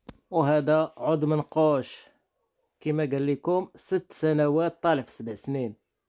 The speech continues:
عود منقوش بما تحمله الكلمه من معنى. كنوصل لكم الاوديو كيما كنسمعوا الاخوان. ها هو مركوب ناضي، قال لكم دق هاد العيب ما كايناش والبيع بالشروط. وشحال تعطاتو؟ تعطات فيه، قبل ما نقول لكم شحال تعطاتو، بعداك الوريقات ما كاينينش،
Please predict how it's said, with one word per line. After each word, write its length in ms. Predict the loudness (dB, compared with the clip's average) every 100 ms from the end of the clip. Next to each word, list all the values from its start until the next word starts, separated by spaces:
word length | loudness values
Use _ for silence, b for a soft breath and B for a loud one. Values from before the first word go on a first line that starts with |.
| _ _ _ _ _ _ 0
عود 280 | 2 4
منقوش 680 | 2 0 0 0 2 0 -4
بما 480 | -4 -4 -2 -2 -2
تحمله 600 | -4 -6 -4 -2 0 0
الكلمه 680 | -2 -2 -2 0 0 -2 -2 -6
من 260 | -4 -2 0
معنى. 260 | -2 -4
كنوصل 420 | -6 -6 -6 -4 -2
لكم 240 | 0 -2
الاوديو 480 | -2 -2 0 0 -2 _
كيما 240 | -4 -2 -2
كنسمعوا 480 | -2 -2 -4 -2
الاخوان. 480 | -2 -6 -6 -6 -8 _ b b -2
ها 60 |
هو 240 | 2 4 4
مركوب 560 | 2 0 0 0 2
ناضي، 420 | 2 2 2 0 -4
قال 160 | -4
لكم 260 | -4 -4 -2
دق 220 | -2 0
هاد 100 | 0
العيب 280 | 2 0 0
ما 100 | -4
كايناش 520 | 0 0 0 -2 -4 -2
والبيع 400 | 0 0 0 -2
بالشروط. 680 | -8 -4 0 2 2 -2 _ b b b b
وشحال 340 | -6 0 0 2
تعطاتو؟ 580 | 0 2 2 2 -4 -4 -12
تعطات 320 | -10 -2 -2
فيه، 600 | 0 -2 0 0 0 -2
قبل 280 | -4 -2 0
ما 120 | 2
نقول 140 | 2 2
لكم 180 | 0
شحال 260 | -2 -4 -4
تعطاتو، 460 | -6 -2 -2 -2 -4
بعداك 320 | -2 -4 -2
الوريقات 420 | -2 -2 -6 -4
ما 120 | -4
كاينينش، 540 | -2 0 0 -2 -4